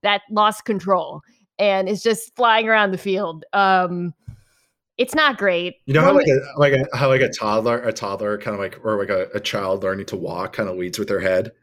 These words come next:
Speaker 1: Oh, God.
Speaker 2: You know, kinda like that's <laughs> kinda, that's kinda how he, like,
Speaker 1: Is that
Speaker 2: runs,
Speaker 1: how it
Speaker 2: kinda, like,
Speaker 1: works?
Speaker 2: leads with their head.
Speaker 1: Um,
Speaker 2: I,
Speaker 1: God.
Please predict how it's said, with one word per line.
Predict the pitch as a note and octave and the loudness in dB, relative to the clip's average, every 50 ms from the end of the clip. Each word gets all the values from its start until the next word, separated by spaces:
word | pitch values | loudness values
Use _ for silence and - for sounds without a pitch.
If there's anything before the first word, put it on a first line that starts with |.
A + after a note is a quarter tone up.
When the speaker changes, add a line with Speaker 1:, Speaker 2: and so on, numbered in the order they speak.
| _ _ _ - - | _ _ _ -12 -8
Speaker 1:
Oh, | A3 A3 G#3 | -6 -6 -6
God. | G3+ G3 G#3 F3 E3+ D#3+ | -6 -8 -10 -4 0 2
Speaker 2:
You | A#2+ | 2
know, | A2+ G2 - | 4 4 2
kinda | - - A#2 G2+ | 2 0 0 0
like | G2 G2 G2 | 0 0 0
that's | A#2 A2 A2 - | 0 0 0 0
<laughs> | |
kinda, | - - - D#3+ F3 E3 C3 - - A#3+ B3 F#3+ - - B3 A#3 - - - G#3 | -2 0 2 2 4 2 2 2 2 4 4 4 4 4 4 4 4 4 2 4
that's | F3 D#3+ C#3+ D3 - | 4 2 2 0 0
kinda | E3 D3 C#3+ C3 | 2 2 2 2
how | C3+ B2+ B2 | 2 2 2
he, | B2 B2 | 2 2
like, | A2+ | 0
Speaker 1:
Is | - - | 0 2
that | - | 0
Speaker 2:
runs, | D#4+ F4+ E4 | 0 0 0
Speaker 1:
how | D#4+ F4 F#4 | 0 -2 0
it | G4 | 0
Speaker 2:
kinda, | - G#2 - | 0 0 0
like, | - - | -2 -2
Speaker 1:
works? | A#4 G#2+ | -2 -4
Speaker 2:
leads | G#2+ G#2 - - | -6 -8 -8 -10
with | G#3 - | -10 -10
their | A3+ G#3 - | -8 -4 -4
head. | - - G#2+ | -2 0 0
Speaker 1:
Um, | - A#3 A#3+ A#3+ A#3+ A#3+ A#3 A#3 A#3 A#3 A3+ A3+ A3 A#3 A3 D3+ - - | 2 2 4 4 4 4 2 0 -2 -2 -4 -6 -6 -8 -12 -14 -6 -2
Speaker 2:
I, | - D3+ E3+ | 0 0 0
Speaker 1:
God. | D#3+ D#3 D#3 D#3+ D#3+ E3 D3+ | 0 -4 -8 -10 -14 -16 -18